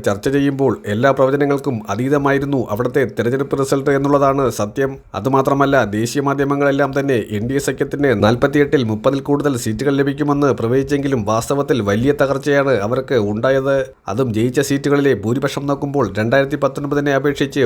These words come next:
വലിയ ഇടിവാണ് സംഭവിച്ചിരിക്കുന്നത്. നിലവിലെ സാഹചര്യം അനുസരിച്ച് കോൺഗ്രസ് നൂറ്റി ഇരുപത്തഞ്ച് സീറ്റുകളിൽ വിജയിച്ച് കയറാനുള്ള എല്ലാ സാധ്യതയുമുണ്ട്. ബി ജെ പി നൂറ്റി ഇരുപത്തിമൂന്ന് സീറ്റുകൾ ഒറ്റയ്ക്ക് നേടിയ രണ്ടായിരത്തി പതിനാലിലെ തെരഞ്ഞെടുപ്പ് ഫലമാണ് ഏറ്റവും വലിയ ഒറ്റക്കക്ഷി എന്ന രീതിയിൽ മഹാരാഷ്ട്ര ചരിത്രത്തിലെ വിധി. എന്നാൽ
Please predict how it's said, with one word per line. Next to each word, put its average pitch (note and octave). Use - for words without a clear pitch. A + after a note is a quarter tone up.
വലിയ B2
ഇടിവാണ് C#3
സംഭവിച്ചിരിക്കുന്നത്. C#3+
നിലവിലെ C#3
സാഹചര്യം C#3+
അനുസരിച്ച് C3+
കോൺഗ്രസ് B2+
നൂറ്റി B2+
ഇരുപത്തഞ്ച് C#3+
സീറ്റുകളിൽ C#3+
വിജയിച്ച് C#3
കയറാനുള്ള C#3+
എല്ലാ C3+
സാധ്യതയുമുണ്ട്. C#3+
ബി B2
ജെ C#3+
പി C3+
നൂറ്റി B2
ഇരുപത്തിമൂന്ന് C#3+
സീറ്റുകൾ C#3+
ഒറ്റയ്ക്ക് C#3
നേടിയ C#3+
രണ്ടായിരത്തി C#3
പതിനാലിലെ C#3+
തെരഞ്ഞെടുപ്പ് C3+
ഫലമാണ് C#3+
ഏറ്റവും C#3+
വലിയ C#3+
ഒറ്റക്കക്ഷി C#3
എന്ന C#3+
രീതിയിൽ C#3
മഹാരാഷ്ട്ര C#3
ചരിത്രത്തിലെ C#3
വിധി. C3+
എന്നാൽ C3